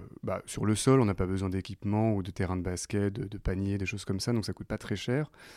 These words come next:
Et, euh, je me, je m'interrogeais, je me suis dit, « Bah, alors on va commencer à enquêter, je vais interviewer des gens, des entraîneurs, des, des, des boxeurs, des boxeuses », et de fil en aiguille, euh, j'en suis arrivé au fait que, bah, c'est évidemment un, un sport de classe, donc un sport, euh,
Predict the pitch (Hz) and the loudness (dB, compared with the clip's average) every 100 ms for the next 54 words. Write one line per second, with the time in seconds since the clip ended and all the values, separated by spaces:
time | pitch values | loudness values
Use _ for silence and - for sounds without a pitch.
0 | - - - - _ _ 131 151 131 107 | -20 -20 -20 -20 _ _ 8 10 8 8
1 | 107 104 104 98 98 95 98 101 131 135 | 6 6 4 2 2 2 4 4 4 2
2 | 101 107 127 117 95 101 98 95 98 107 | 0 -2 0 2 4 4 2 2 2 2
3 | 107 113 107 101 101 - 131 156 - - | 0 2 2 2 -2 2 2 2 -4 -20
4 | - 101 92 117 107 107 107 104 104 101 | -2 2 4 4 4 4 4 4 4 4
5 | 107 120 113 101 101 101 101 110 113 101 | 4 4 4 2 0 0 2 4 2 2
6 | 92 90 - - - 104 98 104 - 110 | -2 -4 -12 -20 -6 -4 0 0 2 4
7 | 110 107 98 98 - 120 131 107 101 92 | 4 4 0 -2 2 4 4 4 2 0
8 | 120 113 101 98 101 123 139 - - _ | 0 2 2 0 0 -2 -2 -16 -20 _
9 | - 98 95 92 - 107 101 98 95 117 | -2 0 0 -2 -2 0 2 2 2 2
10 | 92 117 131 - 107 92 90 - 104 101 | 2 0 -2 -4 -2 -2 -4 -4 -2 0
11 | 107 113 107 110 92 92 107 - 98 95 | 2 2 4 2 2 -2 -4 -6 -2 -2
12 | 95 117 131 - 107 127 123 104 - 110 | -2 0 0 -2 2 2 2 -4 -2 -2
13 | 95 87 | -2 -6